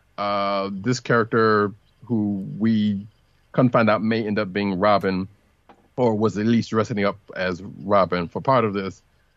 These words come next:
uh, finds out Bruce Wayne's identity, and they have a little chat, um,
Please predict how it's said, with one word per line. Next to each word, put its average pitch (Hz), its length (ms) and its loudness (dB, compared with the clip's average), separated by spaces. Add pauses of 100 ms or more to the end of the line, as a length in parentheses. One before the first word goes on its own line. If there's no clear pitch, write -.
(360)
uh, 92 420 2
finds 98 380 0
out 95 240 -2
Bruce 95 220 -6
Wayne's 95 240 -2
identity, 107 640 2
and 92 120 0
they 98 80 0
have 101 160 -2
a 95 40 -6
little 92 220 -2
chat, 90 580 -2 (140)
um, 85 920 -2